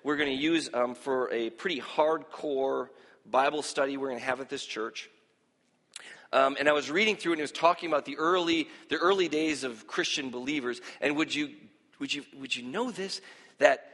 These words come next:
the early Romans, so the, Jesus has passed away and ascended into heaven, and, uh, and the, uh,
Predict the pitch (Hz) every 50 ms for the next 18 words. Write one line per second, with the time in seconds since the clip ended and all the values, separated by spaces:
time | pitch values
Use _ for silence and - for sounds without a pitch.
0 | - - - - _ _ _ _ _ - 127 151 156 - 180 196 233 262 277 269
1 | 262 240 226 170 143 151 165 170 165 143 123 110 113 107 - - - - 139 135
2 | 131 127 113 123 127 120 120 120 175 208 185 180 175 160 165 147 - 170 170 160
3 | 160 - - - 160 156 160 156 156 156 156 156 151 143 127 120 113 90 107 113
4 | - - - - 160 175 170 165 165 160 165 165 156 147 131 147 151 151 147 151
5 | 151 147 143 - - - - - - - - - 135 143 135 127 120 104 120 117
6 | 113 - - - - 139 139 131 113 120 117 113 - 123 131